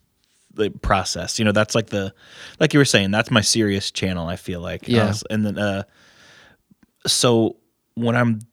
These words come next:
Speaker 1: doing it for myself and I, and I finish it, that the work is d-, like, that it's complete and I'm like, "Okay,
Speaker 2: Yeah.
Speaker 1: it's done." So I, because I'm, have processed something and it's out of me and we're good to go. So, like, just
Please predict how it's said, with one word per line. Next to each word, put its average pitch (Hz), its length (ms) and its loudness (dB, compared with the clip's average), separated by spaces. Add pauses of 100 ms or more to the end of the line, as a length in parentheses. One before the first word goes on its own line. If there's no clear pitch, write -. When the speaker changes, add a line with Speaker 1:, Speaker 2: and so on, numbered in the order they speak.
(100)
Speaker 1:
doing 123 140 2
it - 80 -4
for - 60 -8
myself 110 420 0
and 101 100 -2
I, - 100 -2
and 101 120 -4
I 101 60 -2
finish 107 360 -2
it, 92 220 -6 (1400)
that 104 300 -2 (420)
the 101 240 -2
work 98 340 -2
is 98 140 -6
d-, - 100 -20
like, 107 200 4
that 107 320 -2 (200)
it's 113 140 -2
complete 98 520 0
and 101 100 2
I'm 98 80 4
like, 95 160 0
"Okay, 120 240 6
Speaker 2:
Yeah. 120 140 0 (140)
Speaker 1:
it's - 160 -4
done." 104 320 4 (340)
So - 180 0
I, 117 200 0
because 123 420 2
I'm, 107 460 2
have 110 220 -2
processed 104 480 -4
something 95 400 -4
and 90 220 -6 (680)
it's - 140 -2
out 98 140 4
of 98 60 0
me 95 120 0
and 98 100 0
we're 92 80 -4
good 92 160 -8
to 92 40 -10
go. 87 220 -4
So, 95 200 -6
like, 92 280 -6 (580)
just - 200 -6